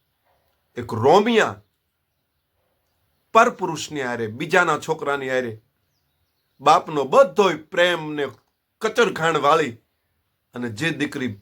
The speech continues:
ભાગીને લગ્ન કરે છે ને, ત્યારે બાપને કેટલી વેદના થાય છે ને, એ તો કોક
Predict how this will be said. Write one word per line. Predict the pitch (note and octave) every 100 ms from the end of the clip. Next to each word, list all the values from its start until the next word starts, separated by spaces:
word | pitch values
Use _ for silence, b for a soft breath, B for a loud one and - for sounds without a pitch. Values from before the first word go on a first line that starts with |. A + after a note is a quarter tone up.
| -
ભાગીને | C3 E3+ F3 C#3
લગ્ન | C3 D#3+ F3 G3+
કરે | A3 G#3+ A3+
છે | A3
ને, | F#3 A#2+ _ _ _ _ _ _ _ _ _ _ _ _ _ -
ત્યારે | D#3+ C3+
બાપને | A#2+ D#3 G3+ F#3 D3
કેટલી | - G3 G#3 F3
વેદના | D3 D#3+ E3 D#3 C#3
થાય | E3 F3 F#3
છે | F#3+
ને, | E3
એ | D3+
તો | D3+ D#3+
કોક | - D#3 -